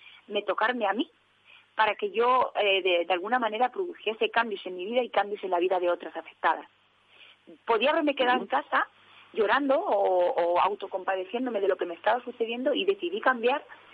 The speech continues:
Speaker 1: eh, pues, cambiar la autocompasión por la pasión por vivir.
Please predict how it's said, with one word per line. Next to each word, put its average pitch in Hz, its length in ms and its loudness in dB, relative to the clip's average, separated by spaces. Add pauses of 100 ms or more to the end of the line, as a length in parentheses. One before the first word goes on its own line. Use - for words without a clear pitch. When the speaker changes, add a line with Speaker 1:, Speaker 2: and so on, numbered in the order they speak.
(160)
Speaker 1:
eh, 185 800 2
pues, 170 160 -6 (100)
cambiar 190 480 -2
la 180 120 0
autocompasión 170 680 -6
por 285 160 0
la - 80 -6
pasión - 440 -6
por 311 160 0
vivir. - 360 -6